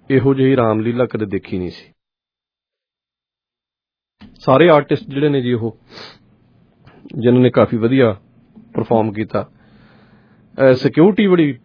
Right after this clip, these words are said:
ਅਮ, ਵੱਡੀ ਗਿਣਤੀ ਦੇ ਵਿੱਚ ਸਿਕਿਉਰਿਟੀ ਗਾਰਡ ਜਿਹੜੇ ਸਨ ਉਹ ਹਾਇਰ ਕੀਤੇ ਸਨ। ਇਸ ਤੋਂ ਇਲਾਵਾ ਜਿਹੜੇ ਵਲੰਟੀਅਰ ਸਨ, ਅਹ, ਨੌਜਵਾਨ ਮੁੰਡੇ ਕੁੜੀਆਂ, ਔਰ ਉਹ ਵੀ ਆਪਣੀ ਡਿਊਟੀ ਜਿਹੜੀ ਸੀਗੀ ਉਹ ਬੜੇ ਵਧੀਆ ਢੰਗ ਦੇ ਨਾਲ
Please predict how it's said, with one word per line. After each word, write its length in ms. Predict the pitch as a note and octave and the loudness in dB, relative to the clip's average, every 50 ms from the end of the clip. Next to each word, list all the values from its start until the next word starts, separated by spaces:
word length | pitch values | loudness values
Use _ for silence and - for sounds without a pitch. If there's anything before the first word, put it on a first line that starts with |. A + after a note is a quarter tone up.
| - B2 | -8 -6
ਅਮ, 460 | A#2+ A#2+ A#2+ A2+ G#2+ A2+ - A#2+ A#2 | -4 -4 -4 -4 -6 -8 -8 -4 -2
ਵੱਡੀ 220 | B2 A#2 A#2+ A2+ | -2 0 0 0
ਗਿਣਤੀ 260 | A#2+ B2 A#2 A#2+ - | 0 0 -2 -2 -6
ਦੇ 60 | B2+ B2 | -8 -8
ਵਿੱਚ 140 | B2+ B2 | -8 -8
ਸਿਕਿਉਰਿਟੀ 500 | - - - - C3+ C3 B2+ C#3 C3+ A#2+ | -10 -14 -8 -6 -6 -4 -4 -4 -4 -2
ਗਾਰਡ 220 | A#2+ A2 A2 G#2+ A2+ | 0 0 0 0 -2
ਜਿਹੜੇ 180 | A2+ B2 C#3 | -4 -4 -6
ਸਨ 220 | C3 - C3+ B2+ B2 | -4 -4 -4 -4 -2
ਉਹ 120 | C3 B2 | -2 -2
ਹਾਇਰ 220 | G#2+ A2+ B2 B2+ B2+ | -2 -2 -2 -2 -4
ਕੀਤੇ 300 | - - A2+ - A#2+ A2 | -6 -10 -10 -8 -8 -6
ਸਨ। 200 | - B2+ B2+ B2 | -6 -6 -4 -4
ਇਸ 180 | B2 A#2+ - | -4 -6 -6
ਤੋਂ 120 | - B2 A#2 | -4 -4 -2
ਇਲਾਵਾ 280 | A2+ B2 B2+ C3 B2 | -2 -2 0 0 0
ਜਿਹੜੇ 220 | A#2 B2 B2 A2+ G#2+ - _ _ _ _ _ _ _ - A#2 | -2 0 -2 -2 -4 -6 _ _ _ _ _ _ _ -6 -2
ਵਲੰਟੀਅਰ 460 | A#2 A#2+ B2 B2+ B2 A2+ D3 D3 C3+ | 0 2 4 4 2 2 2 0 0
ਸਨ, 360 | - - B2+ B2 B2 A#2 A2 | 0 -2 -2 -2 -2 -2 -4
ਅਹ, 1040 | G2 _ _ _ _ _ _ _ _ _ _ - - A2+ A2 A2 G#2+ G#2+ G#2+ G#2+ G#2 - - _ _ _ _ _ _ _ _ _ - | -6 _ _ _ _ _ _ _ _ _ _ -10 -6 -4 -2 -2 -2 -2 -2 -4 -6 -8 -10 _ _ _ _ _ _ _ _ _ -2
ਨੌਜਵਾਨ 800 | B2 B2 A#2+ A#2+ A#2 A#2 A2+ A#2+ A#2 A#2+ A#2 A#2 A#2 A#2 A2+ G#2+ - _ _ _ _ - - - | 0 2 2 4 2 2 2 2 2 2 0 0 -2 -2 -2 -4 -6 _ _ _ _ -18 -10 -4
ਮੁੰਡੇ 260 | A#2+ B2 A#2+ A#2 A2+ | -2 0 2 2 0
ਕੁੜੀਆਂ, 340 | - B2 A2+ A2+ A2+ G#2+ G#2 - _ _ _ _ _ _ _ _ _ _ _ _ _ _ _ _ _ _ _ _ _ _ - | 0 -2 -4 -2 -2 -4 -6 -8 _ _ _ _ _ _ _ _ _ _ _ _ _ _ _ _ _ _ _ _ _ _ 2
ਔਰ 120 | B2+ B2+ - | 2 2 2
ਉਹ 320 | - - D3 E3 F3+ E3 | 2 2 4 6 6 6
ਵੀ 120 | D#3+ E3 | 6 6
ਆਪਣੀ 280 | D#3 C3+ B2+ C#3+ C#3 C3+ | 4 4 2 0 -2 0
ਡਿਊਟੀ 280 | A#2 A#2+ A#2 G#2 B2 A2+ | 0 0 -2 -2 -2 -4
ਜਿਹੜੀ 180 | B2 A#2+ A#2+ | -2 -2 -4
ਸੀਗੀ 300 | - - A#2+ A2 G#2+ G2 - - _ _ _ _ _ _ _ - | -4 -4 -6 -6 -6 -8 -10 -12 _ _ _ _ _ _ _ -12
ਉਹ 500 | G#2+ G#2 G#2 G#2+ G2 G2 F#2+ F#2 F2 - _ _ _ - - | -10 -8 -8 -6 -6 -6 -8 -8 -10 -14 _ _ _ -18 -12
ਬੜੇ 200 | G#2+ A2+ G#2+ G#2 | -6 -4 -2 -2
ਵਧੀਆ 260 | G2+ A#2 B2+ C#3 C3+ | -2 -2 0 0 -2
ਢੰਗ 220 | C3 C3+ B2 A#2 | 0 -2 -4 -4
ਦੇ 120 | G#2 G2+ G2 | -4 -4 -4
ਨਾਲ 280 | G2+ F#2+ G2 G2 F#2+ | -4 -4 -6 -6 -8